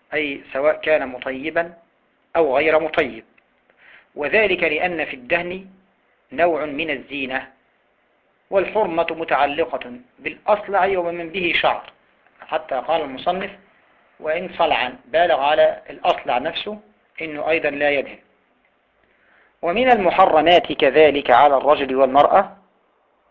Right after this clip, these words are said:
قص الظفر أو إبانته أو قص الشعر بقصد إزالة الوسخ. لو، لكن لو كان القص أو الإبانة للضرورة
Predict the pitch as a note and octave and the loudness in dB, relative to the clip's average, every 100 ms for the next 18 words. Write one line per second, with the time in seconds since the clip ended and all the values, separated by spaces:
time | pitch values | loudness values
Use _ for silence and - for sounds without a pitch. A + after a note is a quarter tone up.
0 | _ _ _ _ _ _ _ - A3 - | _ _ _ _ _ _ _ 2 2 2
1 | F#3 C3+ F3+ F3+ C3 B2 - D3+ D3+ D#3 | -6 -2 -2 0 -6 -12 -4 -2 -2 -2
2 | C#3+ D3+ E3 D3+ C3+ D3 C#3+ - _ - | 2 4 2 0 -6 -6 -8 -18 _ -6
3 | C#3 - F3+ F3 D3+ - - D3 C3+ B2 | -6 0 0 0 -8 -4 2 4 4 0
4 | B2+ - F3+ - C3+ C#3 B2 F3 E3 - | -4 0 -2 -2 -16 -12 0 2 2 0
5 | C#3 B2+ A2+ - - _ _ _ _ _ | -4 -4 -4 -12 -18 _ _ _ _ _
6 | _ _ _ _ _ _ _ _ _ C3 | _ _ _ _ _ _ _ _ _ -4
7 | C#3 D3 - D3+ G#3+ G3+ E3+ D3+ C#3+ - | 0 0 -2 2 2 2 -2 0 0 4
8 | F3+ C#3 - C3 B2+ - D#3+ - - - | 4 4 -4 -14 -6 2 2 2 -14 -6
9 | C3 C3 C3+ C#3+ C3+ A#2+ A#2+ C3+ D#3+ C#3+ | -4 -4 -4 0 0 -2 -8 -8 -8 -2
10 | C#3+ D3+ E3+ F#3 F#3 | -2 2 2 0 -4